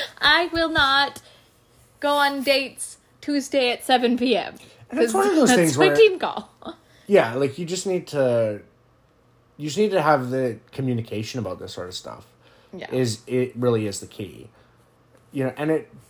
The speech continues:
Speaker 2: depends on what that looks like.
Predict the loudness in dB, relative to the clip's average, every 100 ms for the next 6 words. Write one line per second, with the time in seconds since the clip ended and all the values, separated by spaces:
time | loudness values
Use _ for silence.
0 | -8 -8 -2 -2 0 0 -2 -4 -6 -4
1 | -6 -6 -10 _ _ _ _ _ _ -12
2 | -12 -10 -14 -14 -16